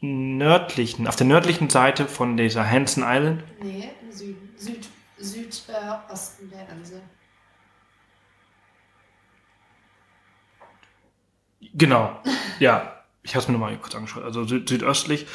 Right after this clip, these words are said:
Speaker 1: Und, äh, das ist aber so eine Landzunge. Und, äh, man hat unglaublich gute Au-, Aussicht auf die andere Seite, Telegraph Cove. Von dort aus, äh, starten die ganzen Whale-Watching-Boote. Äh, und halt eben auch auf,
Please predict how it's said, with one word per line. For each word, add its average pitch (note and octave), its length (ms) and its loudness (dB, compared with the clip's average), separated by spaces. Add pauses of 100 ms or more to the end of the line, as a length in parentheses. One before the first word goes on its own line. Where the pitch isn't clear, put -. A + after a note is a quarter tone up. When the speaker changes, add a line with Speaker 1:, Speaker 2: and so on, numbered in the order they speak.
(400)
Speaker 1:
Und, B2+ 500 6
äh, B2+ 220 4
das C3 160 -4
ist D3+ 40 6
aber D#3 120 8
so C3+ 80 6
eine C3+ 80 8
Landzunge. B2+ 560 4 (760)
Und, A#2+ 540 4
äh, A#2 400 4
man B2 220 0
hat C3+ 200 0
unglaublich C#3 480 6
gute C#3+ 260 2
Au-, C#3 200 2
Aussicht C3+ 460 2
auf - 80 -6
die D3 140 6
andere C#3 300 8
Seite, B2+ 260 4
Telegraph B2+ 520 4
Cove. D#3 420 2 (240)
Von B2+ 140 4
dort C3 140 8
aus, - 220 4
äh, B2 120 4
starten C3 320 4
die B2+ 60 -2
ganzen A#2+ 300 0
Whale-Watching-Boote. C#3 800 0 (640)
Äh, B2+ 320 8 (140)
und C#3+ 140 4
halt C#3+ 100 6
eben C#3+ 220 6
auch C3+ 140 0
auf, - 200 -2